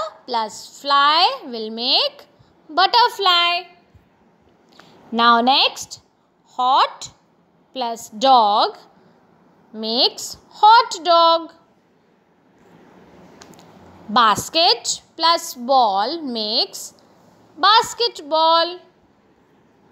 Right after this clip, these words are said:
Star plus fish makes starfish. Jelly plus fish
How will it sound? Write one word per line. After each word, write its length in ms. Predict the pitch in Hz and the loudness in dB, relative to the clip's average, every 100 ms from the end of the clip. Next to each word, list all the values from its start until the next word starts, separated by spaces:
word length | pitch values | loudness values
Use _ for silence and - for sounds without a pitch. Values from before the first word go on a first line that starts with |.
| _ _ - - - - - | _ _ -20 -20 -20 -20 -20
Star 760 | - - - 254 226 220 247 403 508 - | -12 -10 -2 4 6 6 6 4 0 -10
plus 380 | - 226 220 - | -4 -2 -2 -6
fish 640 | - - 440 523 - - - _ _ - _ - - | -8 -2 2 2 0 -6 -10 _ _ -20 _ -20 -20
makes 460 | 233 240 247 349 - | -12 -6 -2 -2 -4
starfish. 1300 | - - - 440 440 480 453 440 392 403 392 - - _ _ _ _ _ _ _ _ _ _ _ - - - - - - - 196 | -16 -16 -4 0 2 2 -2 -4 -4 -4 -8 -12 -16 _ _ _ _ _ _ _ _ _ _ _ -20 -20 -20 -20 -20 -20 -14 -4
Jelly 520 | 208 254 269 339 466 - | 0 2 2 4 4 2
plus 380 | 277 233 220 | 0 0 -4
fish 580 | - - 349 359 - - | -10 -4 -4 -4 -8 -14